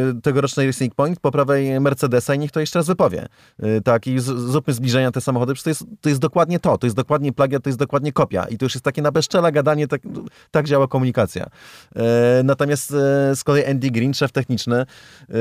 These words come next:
no idzie tą linią obrony, którą wymyślił wcześniej Mark Hughes, czyli taką, że no dobra, tak, my, e, to faktycznie te kanały to są bardzo podobne do Mercedesa i nawet jak nas kontrolowała F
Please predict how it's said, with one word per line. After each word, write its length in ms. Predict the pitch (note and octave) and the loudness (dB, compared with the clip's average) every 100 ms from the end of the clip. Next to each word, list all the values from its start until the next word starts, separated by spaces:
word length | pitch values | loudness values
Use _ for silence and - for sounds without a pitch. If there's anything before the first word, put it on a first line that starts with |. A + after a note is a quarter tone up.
| A#2 | 2
no 120 | B2+ | 2
idzie 180 | C3+ C3 | 0 0
tą 160 | C3+ C3 | 0 0
linią 200 | C3 C3 | 2 2
obrony, 300 | A#2+ B2+ B2 | 2 0 0
którą 220 | - A#2+ | 0 0
wymyślił 320 | A2+ B2 B2 | 0 -2 -4
wcześniej 280 | - A#2+ B2+ | -6 -4 0
Mark 260 | A#2+ A#2 - | 0 0 -4
Hughes, 220 | A2 C3 | -6 -6
czyli 220 | - A#2+ | -8 -2
taką, 280 | B2 G#2 A#2+ | 0 0 0
że 140 | A#2+ | 0
no 100 | C#3+ | 0
dobra, 320 | F4+ C4+ A#2 A#2 | 0 2 2 2
tak, 260 | F3 E3+ D3 | 0 0 -2
my, 340 | C#3+ D3 D3+ D3+ - - - | 0 2 2 0 -6 -20 -20
e, 140 | - C3 C3+ C#3 C3 | -6 0 2 0 -2
to 80 | D#3+ | 0
faktycznie 480 | - - G#3+ F3+ | 0 -2 -2 -2
te 320 | C#3+ C#3 C3+ C3+ | 2 2 2 2
kanały 360 | D3 C#3+ D3 C#3+ | 2 2 2 0
to 100 | C#3+ | 0
są 140 | D3 | 0
bardzo 220 | C#3 B2+ | 0 0
podobne 340 | C3+ F3+ C#3+ B2 | 0 2 2 2
do 100 | A#2 | 2
Mercedesa 500 | A#2 - A2 B2+ C3+ | 0 0 0 0 2
i 60 | |
nawet 220 | C3+ C3 C3+ | 2 0 -2
jak 140 | - | -2
nas 120 | C3+ | -2
kontrolowała 540 | C#3 C3 C3 C3+ E3+ | -2 2 2 4 4
F 120 | C#3+ | 4